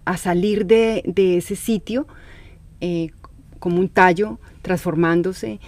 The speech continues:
sacando hojas para salir a la luz, a la luz. ¿Y qué busca a través de esa luz? Una iluminación consciente y permanente. Por ende, Fanny,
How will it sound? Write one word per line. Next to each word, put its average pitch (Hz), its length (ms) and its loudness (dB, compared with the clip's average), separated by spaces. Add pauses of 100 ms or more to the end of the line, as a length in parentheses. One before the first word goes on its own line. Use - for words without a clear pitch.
(160)
sacando 175 540 0
hojas 208 560 2
para 180 180 2
salir 160 340 -2
a 165 60 0
la 190 140 0
luz, 185 360 0 (600)
a 190 100 2
la 170 120 2
luz. 170 340 0
¿Y 202 100 -4
qué 254 140 2
busca 254 280 2
a 262 60 0
través 226 220 4
de 202 80 -2
esa 233 140 2
luz? 277 300 0 (460)
Una 202 400 0
iluminación 175 720 2
consciente 196 540 -2
y - 20 -2
permanente. 156 640 -4 (1120)
Por 185 200 4
ende, 175 280 6
Fanny, 208 480 4